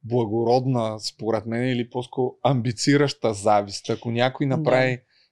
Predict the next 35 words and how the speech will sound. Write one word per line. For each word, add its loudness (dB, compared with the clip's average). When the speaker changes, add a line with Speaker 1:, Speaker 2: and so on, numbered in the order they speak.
Speaker 1:
нещо 0
от -4
твоите -4
приятели, 0
Speaker 2:
Да 2
се 0
Speaker 1:
въпреки 0
Speaker 2:
надъхаш. -2
Това 4
Speaker 1:
Да. 6
Speaker 2:
е 4
хубаво, 2
това 2
Speaker 1:
Въп- 4
Speaker 2:
е 0
healthy 0
competition. -4
Speaker 1:
Според -4
мен 4
е 2
много 4
важно 2
да -4
си -10
подбираш 0
приятелите 2
и 2
въобще 0
да -2
преустановяваш 0
отношенията -6
си -8
с -8
приятели, 2
които -4